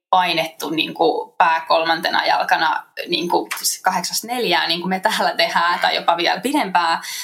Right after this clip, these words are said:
vaan se oli enempi siitä semmoista niinku tosi rentoa.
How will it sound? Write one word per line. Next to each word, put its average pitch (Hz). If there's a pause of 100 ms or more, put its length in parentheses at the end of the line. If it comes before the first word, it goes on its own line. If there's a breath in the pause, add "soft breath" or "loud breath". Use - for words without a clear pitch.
vaan 185
se 226
oli 262
enempi 247
siitä 214
semmoista 185
niinku 185 (120)
tosi 185 (120)
rentoa. 170